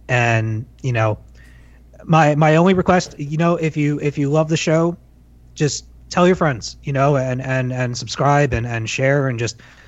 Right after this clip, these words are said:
you know, let them, let them know that this podcast is out there. And if you know somebody who's looking to get into comics but doesn't know how, or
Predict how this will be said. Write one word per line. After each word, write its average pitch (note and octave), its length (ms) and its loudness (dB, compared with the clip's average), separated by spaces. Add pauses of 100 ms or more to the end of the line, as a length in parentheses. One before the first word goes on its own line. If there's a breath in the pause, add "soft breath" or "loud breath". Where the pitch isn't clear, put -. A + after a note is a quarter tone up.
(260 loud breath)
you E3 100 2
know, C3+ 440 2
let D#3+ 320 0
them, D#3 380 0
let D3+ 160 -4
them D3+ 220 -2
know C3+ 340 0
that A#2 160 -6
this B2 140 -6
podcast A#2+ 500 -4
is A#2+ 100 -6
out A#2+ 240 -6
there. A2 240 -2
And A2+ 80 -4
if A#2 140 -6
you B2 80 -4
know E3 180 4
somebody B2 640 -2 (320 loud breath)
who's C3 400 0
looking D#3 420 -2
to C#3 100 -4
get C3 120 2
into A#2+ 160 -4
comics A#2+ 300 -4
but A#2+ 120 -14
doesn't C3 240 -2
know A#2+ 80 -2
how, G#2 360 -4 (260 loud breath)
or C3 540 2